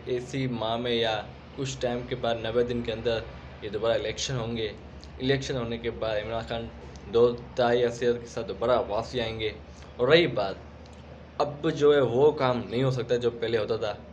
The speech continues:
blackmailing, क्योंकि अब इमरान खान के पास एक्सेस ज़्यादा हो जाएगी। और दूसरी बात ये है कि सबसे बड़ा नुकसान वाली बात ये है कि पाकिस्तानी एक politician, एक ईमानदार बंदा है, उसको जो है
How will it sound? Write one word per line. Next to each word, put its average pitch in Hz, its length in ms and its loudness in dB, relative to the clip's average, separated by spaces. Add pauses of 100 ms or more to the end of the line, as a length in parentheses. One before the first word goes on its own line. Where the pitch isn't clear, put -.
(360)
blackmailing, 101 640 0 (480)
क्योंकि 127 300 0
अब 117 220 0
इमरान 120 280 0
खान 117 180 -4
के 117 80 -4
पास 117 320 -4
एक्सेस 123 340 0
ज़्यादा 107 260 2
हो 95 120 0
जाएगी। 92 320 -4 (560)
और 123 120 4
दूसरी 123 240 -4
बात 135 180 2
ये 139 120 0
है 135 60 0
कि 135 160 -4
सबसे 131 260 -4
बड़ा 127 180 2
नुकसान 131 460 0
वाली 135 180 2
बात 123 180 4
ये 123 120 0
है 131 80 2
कि 131 100 -4 (100)
पाकिस्तानी 131 1000 -2 (760)
एक 120 240 6
politician, 127 640 2
एक 131 220 2
ईमानदार 120 420 0
बंदा 123 240 2
है, 120 80 2
उसको 123 320 -4
जो 127 180 2
है 127 140 4